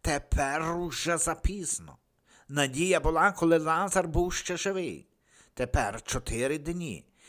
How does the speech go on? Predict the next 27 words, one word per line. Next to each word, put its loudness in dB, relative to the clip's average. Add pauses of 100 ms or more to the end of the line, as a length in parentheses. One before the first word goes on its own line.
(160)
як -2
у 2
гробі, 0
і -8
вже 0
смердить. -2 (500)
Смерть — -6 (280)
це -4
такий -6
ворог, -8 (220)
проти -4
якого -10
не -10
встояти -6
нікому, -12 (260)
думають -12
вони. -16 (680)
Що -6
відповідає 0
Ісус? -8 (800)
Промовив 0
Ісус -6
до -10
неї: -14 (260)
«Воскресне 2
твій -8
брат», — -10